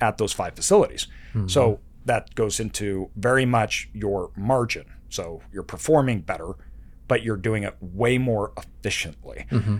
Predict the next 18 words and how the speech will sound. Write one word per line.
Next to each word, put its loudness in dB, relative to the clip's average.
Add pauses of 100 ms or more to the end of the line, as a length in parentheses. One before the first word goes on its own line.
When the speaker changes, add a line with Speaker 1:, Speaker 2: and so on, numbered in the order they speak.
(160)
Speaker 1:
And, 0
uh, 0
that's 2
a 0 (340)
big 4
change. -8 (1400)
Speaker 2:
When 8
it 6
comes 6
to 6
designing 8
your 4
self-storage 6
facility, 8
it 6
is 6
so 6
imperative 4